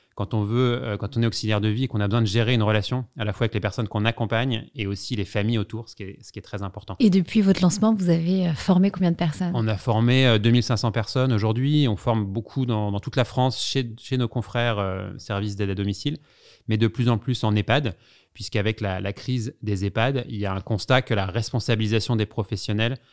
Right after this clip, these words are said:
Speaker 1: parce que nos formations sont aussi vraiment sur ce côté responsabilisant, euh, management participatif, il y a un constat que c'est une des clés pour éviter, euh, bah, la maltraitance, éviter la déresponsabilisation aussi, euh,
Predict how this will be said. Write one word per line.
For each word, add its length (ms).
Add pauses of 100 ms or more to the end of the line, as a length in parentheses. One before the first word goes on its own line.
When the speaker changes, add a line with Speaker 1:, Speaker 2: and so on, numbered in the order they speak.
Speaker 1:
parce 100
que 80
nos 80
formations 480
sont 220
aussi 280
vraiment 280
sur 160
ce 80
côté 260
responsabilisant, 1160
euh, 220
management 420
participatif, 720 (480)
il 80
y 40
a 60
un 60
constat 340
que 80
c'est 140
une 100
des 140
clés 320 (320)
pour 300
éviter, 600
euh, 200
bah, 140
la 100
maltraitance, 800
éviter 280
la 100
déresponsabilisation 1040
aussi, 520
euh, 100